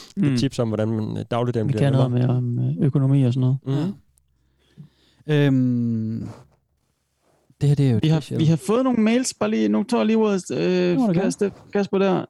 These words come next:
Speaker 3: Ja.
Speaker 2: Øh, men nogen, der har klaret vores quest. Skal vi ikke lige få det afsluttet først?
Speaker 3: Jo, det kan vi godt gøre.
Speaker 1: Mm.
Speaker 3: Det kan vi godt gøre.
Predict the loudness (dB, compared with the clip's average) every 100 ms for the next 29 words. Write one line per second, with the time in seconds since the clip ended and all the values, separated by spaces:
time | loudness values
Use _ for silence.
0 | 0 2 4 4 2 0 0 2 2 2
1 | 0 0 -2 -2 -2 -2 -2 -4 -4 -2
2 | 0 0 0 2 0 0 -2 0 0 -2
3 | 0 0 0 0 0 0 0 0 0 0
4 | -2 -4